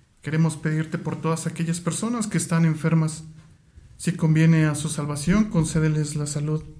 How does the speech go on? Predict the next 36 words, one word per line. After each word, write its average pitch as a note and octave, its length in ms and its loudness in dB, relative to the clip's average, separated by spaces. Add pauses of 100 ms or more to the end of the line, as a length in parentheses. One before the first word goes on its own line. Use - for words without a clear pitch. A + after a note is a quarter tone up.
(720)
Y C#3+ 80 -6
por D3+ 160 -4
todas E3 240 0
aquellas E3 380 2
personas F3+ 560 2
que - 140 -4
los D3+ 180 -2
cuidan, E3+ 600 4
que, D#3 520 -6 (260)
que E3 100 -2
ven E3+ 420 6
por D#3+ 140 -2
el D3+ 80 -4
bienestar D#3+ 500 -2
de D#3 80 -4
todos D#3+ 320 -6
estos - 320 -8
enfermos, D#3+ 500 -2 (720)
bendice D#3 520 0
su D#3 140 -8
esfuerzo E3 640 0
y D#3 120 2
hazles D#3 360 -2
ver D#3 220 2
también D#3 380 2
que E3+ 100 2
a D#3 120 -2
quien D#3 200 -2
ven D#3+ 180 2
en, D#3 400 0
en D#3+ 100 2
el D#3 80 2
enfermo, D#3+ 500 2
en D3+ 80 0
el D3+ 140 -4
convaleciente, E3 720 -2